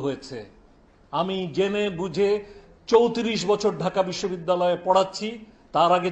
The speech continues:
ছয় বছর পড়েছি। চল্লিশ বছর ঢাকা বিশ্ববিদ্যালয়ের সাথে আমি সম্পর্কিত। আমি বলছি, ঢাকা বিশ্ববিদ্যালয়কে আমি চোখের উপরে একটা উচ্চতর মাদ্রাসা, একটা হায়ার মাদ্রাসায় পরিণত হতে দেখছি, এবং এটা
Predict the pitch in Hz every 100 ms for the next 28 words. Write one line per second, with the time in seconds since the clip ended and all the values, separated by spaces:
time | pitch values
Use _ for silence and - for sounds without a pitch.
0 | - 175 170 170 170 135 160 151 151 127
1 | 196 202 196 165 175 180 151 156 160 151
2 | - 160 147 156 147 143 - - - 151
3 | 147 143 - 135 131 117 - - 104 -
4 | _ _ _ 151 190 208 208 180 - 202
5 | 202 - - 123 - 208 190 180 - 190
6 | 190 156 175 180 175 185 170 165 - 214
7 | 214 233 202 190 185 180 185 - - 175
8 | 170 170 185 - 190 180 170 165 - -
9 | - 139 160 156 156 143 123 143 160 -
10 | 165 196 190 175 151 165 160 151 156 143
11 | 143 135 127 127 113 113 - 117 113 -
12 | - 160 170 170